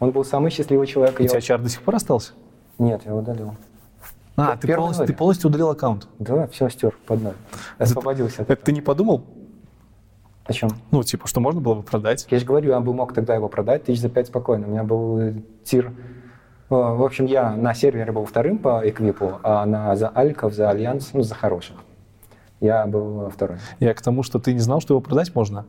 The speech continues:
Speaker 2: Или
Speaker 1: Мог. И, ну,
Speaker 2: просто,
Speaker 1: я
Speaker 2: просто ты, ты решил, просто все, удаляю, нафиг?
Speaker 1: Да.
Speaker 2: Окей, <laughs> неплохо.
Speaker 1: Мгм.
Speaker 2: Банк, чертежи в автокаде.
Speaker 1: Да.
Speaker 2: Долго там пробыл?
Speaker 1: Где-то год.
Speaker 2: Дальше что?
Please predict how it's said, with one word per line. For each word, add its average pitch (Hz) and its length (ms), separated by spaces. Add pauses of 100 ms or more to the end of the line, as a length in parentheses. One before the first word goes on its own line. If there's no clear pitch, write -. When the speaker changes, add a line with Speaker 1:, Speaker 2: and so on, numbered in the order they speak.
Speaker 2:
Или 110 220
Speaker 1:
Мог. 120 440
И, 117 100
ну, 110 400
Speaker 2:
просто, 139 220
Speaker 1:
я - 20
Speaker 2:
просто 147 300
ты, 135 140
ты 131 160
решил, 117 240
просто - 260
все, 104 140
удаляю, 113 380
нафиг? 104 280
Speaker 1:
Да. 139 140 (680)
Speaker 2:
Окей, 110 300 (300)
<laughs> 147 200
неплохо. 120 400 (220)
Speaker 1:
Мгм. 110 440
Speaker 2:
Банк, 117 340 (180)
чертежи 120 460
в 143 40
автокаде. 107 520 (120)
Speaker 1:
Да. 107 340
Speaker 2:
Долго 131 220
там 131 160
пробыл? 131 300 (1120)
Speaker 1:
Где-то 120 240
год. 101 240 (640)
Speaker 2:
Дальше 101 320
что? - 200